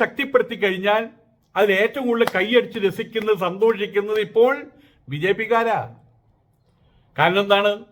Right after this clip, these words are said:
അങ്ങോട്ട് വരട്ടെ, അവിടുന്ന് റിക്രൂട്ട് ചെയ്യാമല്ലോ. ഇവരുടെ റിക്രൂട്ടിംഗ് ബ്രോക്കർമാർ അവിടെ ഉണ്ടല്ലോ, വി ഡി സവർക്കർ ഉണ്ടല്ലോ. അവസാന നിമിഷത്തിൽ ഇപ്പൊ എനിക്ക് മനസ്സിലാവുന്നു കുഞ്ഞാലിക്കുട്ടി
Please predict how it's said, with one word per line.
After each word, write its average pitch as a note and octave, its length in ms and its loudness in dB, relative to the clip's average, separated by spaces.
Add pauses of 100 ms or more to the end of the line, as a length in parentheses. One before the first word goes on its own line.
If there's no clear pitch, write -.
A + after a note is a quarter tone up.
(580)
അങ്ങോട്ട് G3+ 400 4
വരട്ടെ, G#3 360 2 (320)
അവിടുന്ന് F3+ 380 0
റിക്രൂട്ട് F#3 440 -4 (120)
ചെയ്യാമല്ലോ. D#3 640 2 (1300)
ഇവരുടെ G#3+ 440 4
റിക്രൂട്ടിംഗ് B3 760 -2 (240)
ബ്രോക്കർമാർ A3+ 600 2
അവിടെ A3 240 0
ഉണ്ടല്ലോ, G#3+ 420 2 (2000)
വി F#3 140 4
ഡി A3+ 140 4
സവർക്കർ A3 400 2
ഉണ്ടല്ലോ. G#3 360 4 (1400)
അവസാന G3 380 4
നിമിഷത്തിൽ G#3 360 -4
ഇപ്പൊ - 160 0
എനിക്ക് A3 220 -2
മനസ്സിലാവുന്നു G#3 460 -4
കുഞ്ഞാലിക്കുട്ടി F#3+ 500 -4